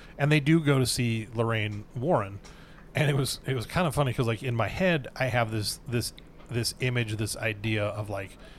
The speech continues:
pr-, of, of the house from the Conjuring movies. You know, it's these two people, you know, they've got their little museum of all the evil things that they've collected and, and this and that. And by this point, I mean, it was, I mean, they're recording this in the,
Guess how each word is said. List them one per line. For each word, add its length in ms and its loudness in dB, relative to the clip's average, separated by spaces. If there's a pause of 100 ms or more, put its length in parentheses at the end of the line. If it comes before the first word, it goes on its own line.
(300)
pr-, 120 4
of, 220 4
of 160 2
the 100 0
house 360 0
from 540 2
the 80 2
Conjuring 400 4
movies. 440 -14
You 100 2
know, 100 4
it's 100 0
these 160 0
two 160 2
people, 540 4 (480)
you 80 0
know, 100 2
they've 160 -2
got 200 -2
their 120 0
little 160 0
museum 540 0
of 100 0
all 200 2
the 100 -2
evil 340 -2
things 300 -4
that 80 -4
they've 180 -6
collected 640 -4
and, 180 -8 (300)
and 140 -2
this 140 0
and 100 -4
that. 160 -2
And 100 2
by 120 6
this 120 4
point, 420 0
I 40 0
mean, 100 2
it 80 0
was, 360 -2 (520)
I 60 0
mean, 120 4
they're 140 4
recording 480 4
this 220 0
in 240 -4
the, 160 -4